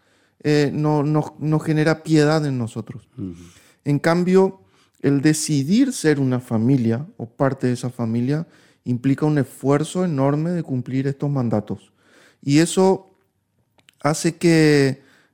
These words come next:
Speaker 1: este, yo también viva, eh, o me esfuerce a la santidad,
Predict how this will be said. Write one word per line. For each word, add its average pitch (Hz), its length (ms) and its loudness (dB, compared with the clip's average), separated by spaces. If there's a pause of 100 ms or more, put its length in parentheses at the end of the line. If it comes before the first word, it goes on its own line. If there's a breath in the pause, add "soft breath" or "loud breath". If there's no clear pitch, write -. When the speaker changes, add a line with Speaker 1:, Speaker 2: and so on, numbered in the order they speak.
Speaker 1:
este, 139 500 0
yo 147 160 2
también 160 480 0
viva, 139 680 0
eh, 127 520 -4
o 131 160 -4
me 127 140 0
esfuerce 151 640 -2
a 139 100 -2
la 135 120 -2
santidad, 120 580 -2